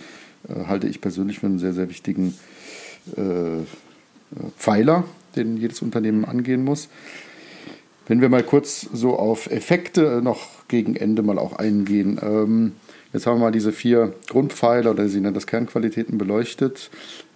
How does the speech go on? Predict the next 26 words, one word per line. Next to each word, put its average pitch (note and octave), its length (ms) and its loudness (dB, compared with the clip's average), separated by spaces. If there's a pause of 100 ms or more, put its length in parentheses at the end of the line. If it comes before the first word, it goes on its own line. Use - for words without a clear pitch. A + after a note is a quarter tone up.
(240)
Ähm, A#2 640 0 (800)
können A#2+ 140 2
Sie C3+ 80 4
mal C3 160 4
so B2+ 60 2
ein A#2 60 0
paar B2 180 2
Zahlen B2+ 440 2
noch D#3+ 140 0
in D3+ 60 2
den C3+ 120 2
Raum C#3+ 340 2
geben, C3 360 2 (520)
ähm, A#2 540 0 (340)
wie A2 280 -2
sich B2+ 420 0
Unternehmen, B2+ 640 4
die A#2+ 200 0
eben A2 180 0
dieses, G2+ 460 -4
äh, F#2 220 -2
Qualitätssiegel G#2 920 0
haben, F#2+ 240 0
Great G#2 280 0
Place G2+ 280 -2
to, F2+ 320 -4